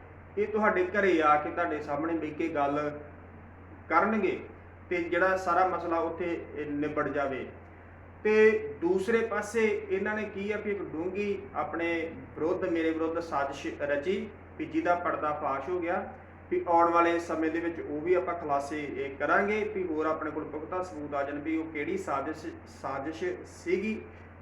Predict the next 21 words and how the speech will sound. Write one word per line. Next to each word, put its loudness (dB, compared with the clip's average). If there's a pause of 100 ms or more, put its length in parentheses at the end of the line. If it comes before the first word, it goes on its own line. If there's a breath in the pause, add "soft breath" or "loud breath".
ਜਿਹੜੀ 2
ਇਹਨਾਂ 0
ਨੇ -2
ਮੇਰੇ 0
ਵਿਰੁੱਧ -2
ਰਚੀ। 0
ਵੀ -2
ਜਿਵੇਂ 2
ਪਹਿਲਾਂ 2
ਵੀ -2 (520)
ਜਿਹੜੇ 6
ਬੰਦੇ 2
ਇਹਨਾਂ 2
ਵਿਰੁੱਧ 0 (680)
ਬੋਲੇ 6
ਨੇ, 2
ਉਹਨਾਂ 0
ਦੇ 0
ਵਿਰੁੱਧ 2
ਸਾਜ਼ਿਸ਼ਾਂ 0
ਰਚ -6